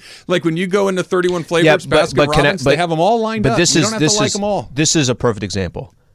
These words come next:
Speaker 2: I'm also not a big soccer guy,
Speaker 1: Yeah.
Speaker 2: but I could easily get swept into
Speaker 1: Sure.
Speaker 2: the World Cup
Speaker 1: I'm
Speaker 2: and
Speaker 1: glad
Speaker 2: get
Speaker 1: you liked
Speaker 2: swept
Speaker 1: it.
Speaker 2: into that specific game.
Speaker 1: I'm glad you
Speaker 2: When
Speaker 1: liked
Speaker 2: U S A
Speaker 1: it.
Speaker 2: plays, I don't wanna watch 'cause I'm like, "What is this? This is not good soccer."
Speaker 1: Yeah, it,
Speaker 2: And we
Speaker 1: it
Speaker 2: see the
Speaker 1: all
Speaker 2: other
Speaker 1: looks
Speaker 2: teams and
Speaker 1: about
Speaker 2: we're
Speaker 1: the
Speaker 2: like,
Speaker 1: same
Speaker 2: "All
Speaker 1: to
Speaker 2: right."
Speaker 1: me. And I'm glad, I'm glad everybody enjoyed themselves.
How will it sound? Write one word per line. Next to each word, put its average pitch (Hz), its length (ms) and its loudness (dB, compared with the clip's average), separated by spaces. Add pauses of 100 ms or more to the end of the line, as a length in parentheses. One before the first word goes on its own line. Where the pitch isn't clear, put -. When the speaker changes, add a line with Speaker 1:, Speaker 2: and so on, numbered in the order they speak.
(260)
Speaker 2:
I'm 139 220 2
also 131 320 2
not 98 200 -2
a 92 40 -6
big 127 160 -10
soccer 92 340 -4
guy, 87 180 -10
Speaker 1:
Yeah. 220 100 -10 (220)
Speaker 2:
but 120 120 0
I 127 180 2
could 143 180 -2
easily 139 420 2
get 113 200 -2
swept - 500 0
into 110 240 -2
Speaker 1:
Sure. 117 160 -2
Speaker 2:
the 104 120 -2
World 101 300 -2
Cup 131 220 0
Speaker 1:
I'm 190 60 -4
Speaker 2:
and 214 60 -4
Speaker 1:
glad 220 140 0
Speaker 2:
get - 80 2
Speaker 1:
you 233 80 -2
liked 226 120 -2
Speaker 2:
swept - 260 0
Speaker 1:
it. 131 40 2
Speaker 2:
into 123 280 -2
that 127 360 0
specific - 600 -4
game. 85 260 -14
Speaker 1:
I'm 165 140 -4
glad 190 240 0
you 143 60 4
Speaker 2:
When 156 80 4
Speaker 1:
liked 180 80 4
Speaker 2:
U 190 60 6
S - 180 4
A 196 80 6
Speaker 1:
it. 190 80 0
Speaker 2:
plays, 196 340 2
I 139 100 2
don't 127 100 2
wanna 113 160 2
watch 98 260 0
'cause 110 120 -6
I'm 113 80 -2
like, 104 160 -4
"What 110 100 0
is 98 140 -4
this? - 140 -8
This 107 120 -6
is 95 120 -8
not 90 200 -6
good 80 120 -12
soccer." 80 280 -10
Speaker 1:
Yeah, 165 340 -8 (200)
it, 131 140 -8 (100)
Speaker 2:
And 127 100 -10
we 147 60 -6
Speaker 1:
it 139 40 -2
Speaker 2:
see 147 140 2
the 143 140 4
Speaker 1:
all 156 60 6
Speaker 2:
other 175 100 4
Speaker 1:
looks 127 100 -2
Speaker 2:
teams 220 260 2
and 214 100 2
Speaker 1:
about 220 40 -2
Speaker 2:
we're 214 60 -2
Speaker 1:
the 202 40 -2
Speaker 2:
like, 214 140 -2
Speaker 1:
same - 80 -6
Speaker 2:
"All 262 60 -2
Speaker 1:
to 190 60 0
Speaker 2:
right." 127 120 -2
Speaker 1:
me. - 40 -16 (400)
And 113 220 -8
I'm 107 120 -6
glad, 127 260 -2
I'm 120 100 -4
glad 131 220 -2
everybody 110 340 -8
enjoyed 98 300 -8
themselves. 82 460 -12